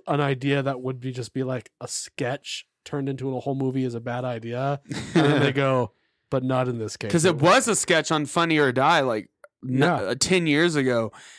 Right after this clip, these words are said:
Speaker 2: It was literally <laughs> called Weird, the Al Yankovic story. And that's what the movie's called.
Speaker 1: Yeah, but I, I've
Speaker 2: <laughs>
Speaker 1: heard, I've heard it's good.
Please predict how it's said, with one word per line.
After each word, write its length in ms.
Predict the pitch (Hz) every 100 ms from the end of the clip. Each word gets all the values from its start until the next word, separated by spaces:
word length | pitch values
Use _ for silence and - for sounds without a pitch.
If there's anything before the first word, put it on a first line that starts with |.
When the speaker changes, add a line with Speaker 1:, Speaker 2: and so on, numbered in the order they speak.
| -
Speaker 2:
It 180 | - 151
was 180 | 156 139
literally 440 | 151 165 165 160
<laughs> 120 | 139 156
called 380 | 156 147 135 - _ _
Weird, 460 | 135 160 147 123 110
the 80 | 113
Al 200 | 98 135
Yankovic 540 | 131 139 135 120 117
story. 440 | - - 113 101 -
And 160 | 127 135
that's 180 | 147 143
what 120 | 147
the 80 | 139
movie's 420 | 131 131 123 113
called. 300 | - 110 90
Speaker 1:
Yeah, 360 | 180 170 147 123
but 380 | 147 156 160 165
I, 100 | 185
I've 60 |
Speaker 2:
<laughs> 80 | 160
Speaker 1:
heard, 180 | 196 180
I've 160 | 147 147
heard 180 | 160
it's 240 | 175 143 139 -
good. 360 | 131 139 147